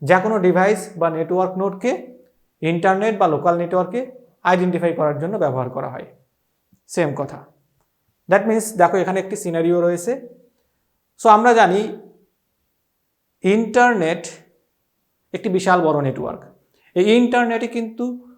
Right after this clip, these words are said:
কোটি কোটি ডিভাইস রয়েছে। আমি যখন আমার মোবাইলের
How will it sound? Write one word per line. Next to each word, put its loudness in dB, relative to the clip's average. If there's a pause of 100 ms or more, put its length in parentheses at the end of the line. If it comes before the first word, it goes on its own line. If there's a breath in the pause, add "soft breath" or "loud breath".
(360 loud breath)
কোটি 2
কোটি -4 (280)
ডিভাইস 2
রয়েছে। -8 (600)
আমি 0
যখন 2
আমার 4
মোবাইলের 0